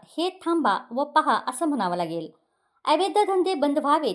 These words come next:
यासाठी महाराष्ट्र नवनिर्माण सेनेचे कोल्हापूर जिल्हाध्यक्ष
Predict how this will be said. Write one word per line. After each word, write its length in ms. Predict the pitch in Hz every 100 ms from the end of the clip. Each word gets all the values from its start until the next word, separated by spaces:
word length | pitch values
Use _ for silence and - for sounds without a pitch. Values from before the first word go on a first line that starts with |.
| -
यासाठी 480 | 247 254 269 277 285
महाराष्ट्र 380 | 220 226 - 359
नवनिर्माण 580 | 349 339 339 349 339 349
सेनेचे 640 | - 240 254 247 - _
कोल्हापूर 480 | 240 226 277 285 359
जिल्हाध्यक्ष 680 | 247 240 220 240 240 311 -